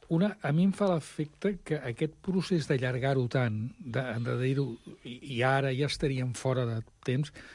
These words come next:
jo penso que això perjudica molt a un partit que vol ser la, el cap visible de l'oposició, perquè és que està deixant tot el terreny de la iniciativa política al Partit Popular,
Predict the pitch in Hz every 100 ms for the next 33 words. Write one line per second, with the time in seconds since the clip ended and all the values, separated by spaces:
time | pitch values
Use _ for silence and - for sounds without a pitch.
0 | - 139 143 196 165 143 139 175 131 127
1 | 139 143 139 143 170 - - 123 123 131
2 | 123 139 120 135 135 170 139 135 117 -
3 | 135 143 - - - - - - 135 120
4 | 113 113 127 117 127 127 120 131 131 123
5 | 151 170 135 - 117 107 101 123 185 107
6 | 110 123 - 156 139 104 - 127 131 143
7 | 135 120 - - - - 139 143 131 143
8 | 131 143 120 113 117 110 123 131 127 -
9 | 131 127 135 156 165 135 127 117 123 -
10 | 117 113 143